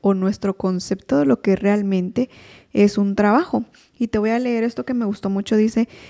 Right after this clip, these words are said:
El trabajo de todo tipo, ya sea que se realice con las manos o con la mente, da constancia de nuestra dignidad como seres humanos, porque refleja la imagen de Dios, el creador de nosotros.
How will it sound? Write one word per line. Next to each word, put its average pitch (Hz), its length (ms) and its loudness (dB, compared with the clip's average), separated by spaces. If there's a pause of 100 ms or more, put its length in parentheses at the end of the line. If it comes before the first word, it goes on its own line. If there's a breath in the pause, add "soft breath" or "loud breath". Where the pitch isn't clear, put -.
(100)
El 233 240 2
trabajo 226 540 4
de 294 100 6
todo 277 300 2
tipo, 285 360 -2 (140)
ya 214 220 2
sea 254 180 2
que 262 100 2
se 262 120 2
realice 220 400 2
con 254 160 -2
las 220 180 -2
manos 202 380 -2
o 262 80 -2
con 233 180 -4
la 185 80 0
mente, 220 460 -4 (440 loud breath)
da 254 280 2
constancia 269 760 2
de 247 100 2
nuestra 262 560 0
dignidad 254 480 0
como 233 260 -4
seres 208 440 -2
humanos, 226 560 -4 (320 loud breath)
porque 226 420 2
refleja 214 720 0
la 269 120 0
imagen 226 580 -2
de 185 160 2
Dios, 208 460 -2
el 208 200 -2
creador 190 480 0
de 202 160 0
nosotros. 185 560 -6